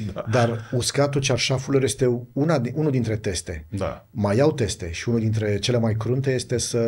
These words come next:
Speaker 2: intre la pus într-un butoi cu apă,
Speaker 1: Mhm.
Speaker 2: păzit de trei, patru călugări, care nu te lasă să te miști, să faci ceva, ci s-, urmăresc cu atenție
Speaker 1: Mhm.
Speaker 2: să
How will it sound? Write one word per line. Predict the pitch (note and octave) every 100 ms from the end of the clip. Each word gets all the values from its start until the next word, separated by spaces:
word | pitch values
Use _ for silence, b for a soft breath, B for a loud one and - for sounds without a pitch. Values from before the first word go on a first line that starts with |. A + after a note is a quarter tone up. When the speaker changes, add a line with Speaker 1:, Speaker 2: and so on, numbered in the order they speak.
| A2+ A2 G#2+ A2 - - _ -
Speaker 2:
intre | C3+ D#3 B2+ A2 A2 A2+
la | G2+ G2+
pus | G2 - A2+ A#2
într-un | A2 A2 A2
butoi | G#2+ A2 A#2+
cu | A2+ A#2
apă, | A2 A2 B2+ E3 - B B
Speaker 1:
Mhm. | G#2 G#2 D#3+ B B -
Speaker 2:
păzit | C3+ - C#3 C3+
de | B2
trei, | C3 C3
patru | C3+ C3+ C3+
călugări, | A#2+ A2 G#2 F#2+ C3 F3 - _ _
care | - B2 B2
nu | D3
te | C#3 C3+
lasă | A#2+ A#2
să | - B2+
te | B2+
miști, | A#2 B2 A#2+ -
să | - A#2+
faci | - C3 C3
ceva, | - - G#2+ F#2 G2 F3+ - B B B B B -
ci | - C#3
s-, | - - -
urmăresc | C#3 C3+ C3 - -
cu | D3+
atenție | C3+ A#2 G#2+ A2 C3+ A#3 - -
Speaker 1:
Mhm. | F#2 F2+ C#3
Speaker 2:
să | D3+ - D3+